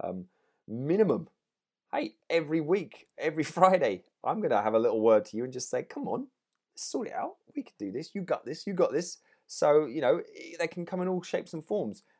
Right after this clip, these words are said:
Apart from me every Friday, there's also, I get an inspiring person on the podcast every Monday, Tuesday.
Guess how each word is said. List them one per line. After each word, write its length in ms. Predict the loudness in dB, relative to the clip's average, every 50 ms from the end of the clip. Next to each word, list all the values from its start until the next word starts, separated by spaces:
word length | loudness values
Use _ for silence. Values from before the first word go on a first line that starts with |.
| _ _ -12
Apart 300 | -10 -2 0 0 0 0
from 120 | -4 -6 -4
me 160 | 0 0 0
every 160 | 0 -2 -6
Friday, 540 | -8 -6 -4 -2 -2 0 0 0 -2 -2 -4 _ _ _ _
there's 140 | -6 -4 -4
also, 400 | -6 -8 -6 -2 0 2 2 2
I 100 | 2 0
get 140 | 0 -4
an 60 | -6 -6
inspiring 460 | -8 -8 -4 0 0 2 2 0 -2
person 420 | -2 -2 -2 -2 -4 -10 -12 -12
on 100 | -10 -10
the 80 | -10 -10
podcast 440 | -6 -6 -6 -6 -4 -6 -8 -8 -8 -14 _ _
every 520 | -6 -6 -4 -4 -6 -6 -4 -4 -6 -8 -12 _ _ _ -14
Monday, 320 | -8 -6 -6 -4 -4 -6
Tuesday. 460 | -6 -6 -8 -10 -10 -8 -10 -12 -12